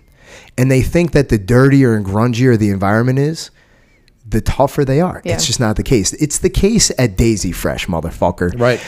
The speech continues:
Speaker 1: Like,
Speaker 3: right.
Speaker 1: your, your basement, your mom's garage is not Daisy Fresh.
Speaker 3: Right,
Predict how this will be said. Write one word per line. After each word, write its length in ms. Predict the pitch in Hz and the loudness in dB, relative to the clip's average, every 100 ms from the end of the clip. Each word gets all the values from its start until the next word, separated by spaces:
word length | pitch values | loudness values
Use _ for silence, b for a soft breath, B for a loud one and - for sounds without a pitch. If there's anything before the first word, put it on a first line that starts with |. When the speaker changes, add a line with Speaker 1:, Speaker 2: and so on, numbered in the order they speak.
| - | -4
Speaker 1:
Like, 200 | 78 131 | 2 2
Speaker 3:
right. 80 | 117 | 4
Speaker 1:
your, 180 | 151 170 | 4 4
your 280 | - 143 175 | 2 4 4
basement, 720 | 131 175 214 - 131 113 117 | 6 4 4 4 4 2 2
your 100 | 135 | 2
mom's 480 | 127 143 180 202 - | 4 4 4 2 0
garage 640 | - 143 123 147 127 104 | 2 4 6 6 4 4
is 140 | 117 135 | 2 2
not 260 | 135 170 | 0 2
Daisy 400 | - 240 269 226 | 4 6 6 6
Fresh. 500 | 160 - 95 90 - 117 | 4 0 -4 -4 -2 -2
Speaker 3:
Right, 220 | 113 | -2